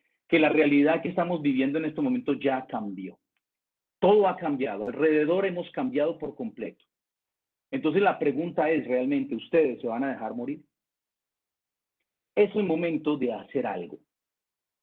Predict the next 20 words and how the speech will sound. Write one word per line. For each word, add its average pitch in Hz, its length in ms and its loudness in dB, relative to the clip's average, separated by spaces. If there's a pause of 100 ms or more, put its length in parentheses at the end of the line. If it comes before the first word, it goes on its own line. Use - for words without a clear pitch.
(180)
La 139 180 6
única 190 280 2
persona 160 280 0
responsable 139 960 -2 (220)
de 101 220 -10
que 101 220 -6 (180)
sus 123 200 -2
negocios, 117 640 0 (320)
sus, - 140 -6 (100)
eh, - 120 -8 (280)
proyectos 143 640 0
empresariales 117 680 -2
continúen 135 520 0
vivos, 147 320 0 (560)
es 180 140 -4
ustedes 226 340 0
mismos, 269 360 2 (260)
son 202 140 2
ustedes 202 320 2
mismos, 185 300 0